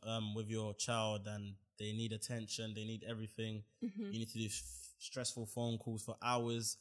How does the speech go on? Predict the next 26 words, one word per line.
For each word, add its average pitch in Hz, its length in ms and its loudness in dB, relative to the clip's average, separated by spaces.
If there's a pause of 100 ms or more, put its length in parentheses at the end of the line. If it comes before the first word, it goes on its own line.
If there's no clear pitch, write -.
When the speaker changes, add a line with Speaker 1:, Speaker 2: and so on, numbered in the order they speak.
(200)
Speaker 2:
<laughs> - 240 10
Speaker 1:
Sometimes 135 580 8
the 117 80 2
phone 131 400 4
rings 127 320 6
out 135 160 8
and 117 80 2
you've 120 100 2
been 123 160 2
on 120 60 2
the 113 80 0
phone 123 240 -2
for, 120 80 -2
like, 110 140 0
fifteen 120 420 0
minutes, 120 240 6
bills 123 320 2
are 110 60 0
going 113 300 2
up, 113 220 2 (540)
and 104 540 0 (460)
it's 104 160 6
always 120 280 4
good 110 200 0
to 110 120 -4
just 104 240 -2